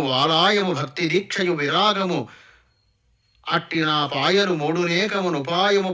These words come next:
పాతక నాశనన్. భైరవపట్ల శివరాం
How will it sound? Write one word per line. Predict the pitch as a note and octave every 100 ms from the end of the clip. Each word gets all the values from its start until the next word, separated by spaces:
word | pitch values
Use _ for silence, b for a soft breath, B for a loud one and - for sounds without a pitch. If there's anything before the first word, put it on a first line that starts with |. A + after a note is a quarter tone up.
| F3+
పాతక | E3+ E3 D#3+ D#3+ C#3+
నాశనన్. | C#3 D3 D#3 C#3 B2 G2+ E2+ _ _ B - - - - - - - - _ _ _ B B B _
భైరవపట్ల | A#2 D3 E3+ F3+ D#3+ D#3
శివరాం | C3+ C3+ D3+